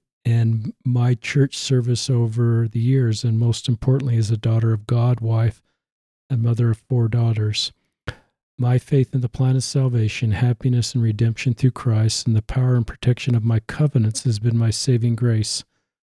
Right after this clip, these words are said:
My stubborn obe-, obedience, L O L,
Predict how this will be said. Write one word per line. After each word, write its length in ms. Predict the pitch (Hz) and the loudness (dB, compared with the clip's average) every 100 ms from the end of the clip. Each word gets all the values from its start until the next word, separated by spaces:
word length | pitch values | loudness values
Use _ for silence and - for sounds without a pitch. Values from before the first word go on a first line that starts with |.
| _ _ - | _ _ -2
My 140 | 123 | 0
stubborn 500 | 127 - 131 123 123 | 0 0 0 2 2
obe-, 400 | 127 113 117 117 - | 0 0 0 -2 0
obedience, 680 | 127 110 120 110 110 113 - | -2 0 0 2 0 -2 -4
L 180 | 135 117 | 0 2
O 120 | 120 107 | 2 0
L, 320 | 101 113 | 0 -2